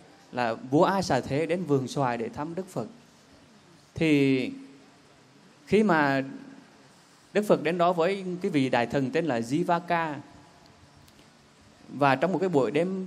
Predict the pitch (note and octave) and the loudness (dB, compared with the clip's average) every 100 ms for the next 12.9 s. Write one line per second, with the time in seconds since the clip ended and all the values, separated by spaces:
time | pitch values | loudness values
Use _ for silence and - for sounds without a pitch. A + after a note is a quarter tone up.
0 | - F3+ F#3+ D#3+ D3+ F#3+ F3+ C#3 A2 F2 | -2 -2 0 0 0 -2 -4 -4 -6 -8
1 | - - - - D#3 G#3 D#3 C#3 C#3+ C3+ | -14 -20 -20 -4 -2 4 6 6 6 4
2 | C3 C3 C#3 F3+ - - - - - - | 4 2 0 -4 -10 -20 -20 -20 -20 -4
3 | C#3+ C3 A#2+ G#2 - - - C3 C3+ F3+ | 0 0 0 -4 -10 -20 -4 -4 -2 -2
4 | F#3+ G3 F#3 - C3+ C3+ D#3+ F#3 F#3+ F#3 | -2 -4 -8 -4 -4 -2 -2 -2 0 0
5 | F#3 F3 F#3+ G#3+ E3 A#2+ C#3 C3+ C3 C3 | 0 2 2 4 0 0 -2 -2 0 0
6 | - - - - E3+ F#3 C#3+ A2+ G#2 - | -2 -18 -20 -2 0 2 0 0 -8 -18
7 | - - - - - _ _ _ _ _ | -20 -20 -20 -20 -20 _ _ _ _ _
8 | C3+ D3+ C#3+ C3+ C3 D#3+ F#3+ G3+ E3 C3+ | -2 2 4 2 0 -2 0 0 -2 -2
9 | D3 F3+ G3 D#3+ G#2+ F#2+ - - - - | -2 -4 -4 -4 -4 -6 -12 -18 -20 -20
10 | - - _ C3+ C#3+ C#3 C3+ D3 B2+ A#2+ | -20 -20 _ -4 -2 0 0 -2 -4 -4
11 | C#3 F3+ F#3 F3+ E3+ E3 B2+ A2 - - | -4 -2 -2 -2 -2 -2 -4 -6 -14 -12
12 | - D3+ B2 B2 E3 F3+ F3 F3 E3+ | -2 0 0 -2 -4 -4 -2 -4 -4